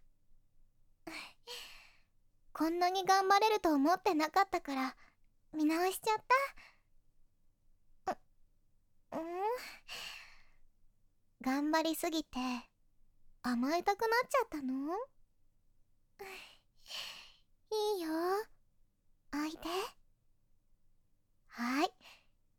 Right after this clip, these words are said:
膝枕。よちよー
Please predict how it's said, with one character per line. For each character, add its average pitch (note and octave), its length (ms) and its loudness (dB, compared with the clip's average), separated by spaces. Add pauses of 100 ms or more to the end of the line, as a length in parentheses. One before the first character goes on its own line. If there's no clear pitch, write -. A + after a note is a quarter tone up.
(120)
膝 E4 400 0
枕。 G#4 480 2
よ G#4 160 2 (2500)
ち F4+ 320 -4
よ E4+ 120 -2
ー F#4+ 40 2